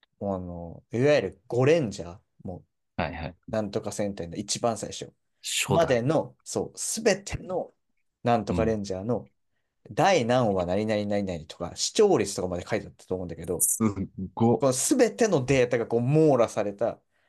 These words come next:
Speaker 2: この回にはこの怪人が出てきてみたいな、
Speaker 1: うん。
Speaker 2: 図鑑みたいなのがあって、
Speaker 1: おう。うん。
Speaker 2: これをね、なんとか買ってもらって、
Speaker 1: うん。
Speaker 2: もう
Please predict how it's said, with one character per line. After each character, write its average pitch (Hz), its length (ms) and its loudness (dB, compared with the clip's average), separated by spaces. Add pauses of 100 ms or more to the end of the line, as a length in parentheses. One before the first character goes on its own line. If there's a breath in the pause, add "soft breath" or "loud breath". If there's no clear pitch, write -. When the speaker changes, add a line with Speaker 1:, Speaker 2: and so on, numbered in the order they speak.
(120)
Speaker 2:
こ 147 80 0
の 151 120 4
回 175 240 2
に 170 120 6
は 107 80 4
こ 90 120 -4
の 104 120 -4
怪 110 320 0
人 101 240 -6
が 101 100 -2
出 104 120 -4
て 98 100 -4
き - 100 -16
て 85 100 -10
み 90 120 -14
た 90 120 -14
い 87 60 -14
な、 90 120 -10
Speaker 1:
う - 20 -14
ん。 - 40 -18 (800)
Speaker 2:
図 107 200 0
鑑 131 220 2
み 117 120 0
た 101 120 0
い 90 40 -2
な 90 80 -6
の 87 120 -8
が 87 100 -8
あ - 100 -6
っ - 60 -20 (120)
て、 - 220 -8 (380 loud breath)
Speaker 1:
お 80 60 -6
う。 - 20 -6
う 76 60 -6
ん。 - 80 -14 (100)
Speaker 2:
こ - 340 -2
れ 254 640 4
を 214 220 4
ね、 123 400 2 (260)
な 135 440 2
ん 170 140 0
と - 140 -6
か 123 100 -2
買 - 200 -8
っ - 40 -20
て 113 120 -4
も 107 100 -2
ら 101 80 -2
っ 101 80 -8
て、 - 380 -4 (720)
Speaker 1:
う 113 60 -4
ん。 - 40 -2
Speaker 2:
も 113 220 0
う 110 140 -4